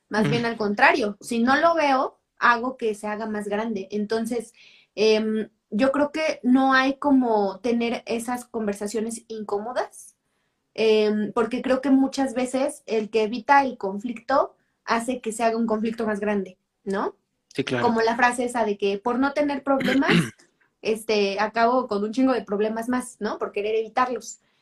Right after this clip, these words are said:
Speaker 1: Entonces, em, creo que es importante considerar la conversación, las pláticas, como una herramienta constante para cualquier relación, y no solamente romántica. Digo, ahorita estamos hablando de,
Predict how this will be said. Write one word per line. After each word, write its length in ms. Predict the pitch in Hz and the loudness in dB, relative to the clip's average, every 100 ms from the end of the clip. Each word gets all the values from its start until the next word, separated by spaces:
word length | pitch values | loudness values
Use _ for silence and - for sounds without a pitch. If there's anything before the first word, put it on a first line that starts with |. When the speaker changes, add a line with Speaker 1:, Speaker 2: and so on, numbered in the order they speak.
| _ _ | _ _
Speaker 1:
Entonces, 680 | 220 240 254 254 262 277 269 - | -6 -2 0 0 2 0 0 0
em, 460 | 226 220 214 208 _ _ _ _ _ _ _ _ _ _ - | 2 2 0 -4 _ _ _ _ _ _ _ _ _ _ 0
creo 180 | 302 320 | 2 4
que 80 | 349 | 2
es 80 | |
importante 920 | 349 349 262 247 254 285 277 247 202 _ _ _ _ _ _ _ _ _ _ - - - | 2 0 0 0 0 2 4 2 0 _ _ _ _ _ _ _ _ _ _ -20 -14 -4
considerar 560 | 240 240 247 247 262 | -2 0 0 0 2
la 140 | 320 339 | 0 0
conversación, 840 | 233 220 208 196 - 214 220 381 _ - | 0 2 -2 -6 -6 -2 -2 -4 _ -8
las 240 | 196 196 | -8 -6
pláticas, 680 | 220 220 208 - 262 - - _ _ _ _ - | -6 -6 -8 -4 -4 -4 -14 _ _ _ _ -4
como 720 | 233 233 233 226 226 226 - - | 0 4 4 4 4 0 -4 -4
una 280 | 247 269 311 | 2 2 2
herramienta 580 | 277 220 220 226 247 | 0 -2 -2 -4 -8
constante 580 | 233 202 202 226 226 240 | -6 -6 -6 -8 -6 -6
para 240 | 233 190 185 | -6 -8 -6
cualquier 380 | 196 196 220 | -10 -8 -8
relación, 500 | 247 233 - 190 185 - | -8 -12 -10 -10 -10 -6
y 120 | 233 | -4
no 140 | 269 | -2
solamente 580 | 302 330 247 226 233 247 | -4 -4 -2 -2 -4 -4
romántica. 680 | 208 185 208 202 - - - | -8 -6 -6 -8 -14 -20 -8
Digo, 180 | 214 220 | 0 2
ahorita 240 | 233 302 | 2 -2
estamos 240 | 302 269 240 | -2 -4 -2
hablando 300 | 214 220 233 | -4 -4 -4
de, 220 | 190 | -6